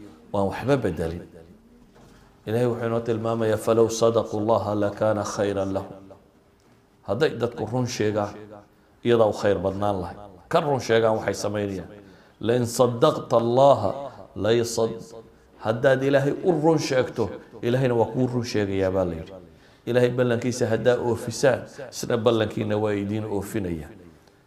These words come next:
Ayuha al-axibba. Istiqaamadu waa dadaal. Laakiin kow waxay layna yidhi, "Fastaqim kama umirt." Sidii laguu faray.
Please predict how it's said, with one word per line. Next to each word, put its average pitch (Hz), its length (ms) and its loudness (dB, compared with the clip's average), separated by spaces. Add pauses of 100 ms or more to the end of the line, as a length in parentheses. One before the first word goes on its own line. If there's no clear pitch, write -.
(240)
Ayuha 107 300 -4
al-axibba. 92 460 -8 (2750)
Istiqaamadu 123 680 -4
waa 104 80 0
dadaal. 101 380 -4 (1600)
Laakiin 110 320 -6
kow 135 220 2
waxay 110 180 0
layna 92 260 -2
yidhi, 92 160 -2
"Fastaqim 98 580 -4
kama 113 420 -2
umirt." 127 500 0 (880)
Sidii 135 400 2
laguu 110 320 2
faray. - 340 -6